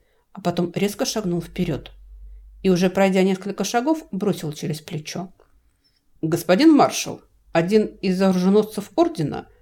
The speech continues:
Лерт Гардшхен, очень хотел послушать истории о ваших кампаниях.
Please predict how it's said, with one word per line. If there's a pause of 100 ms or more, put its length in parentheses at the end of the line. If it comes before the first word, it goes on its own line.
(340)
Лерт
Гардшхен, (480)
очень
хотел
послушать
истории
о
ваших
кампаниях.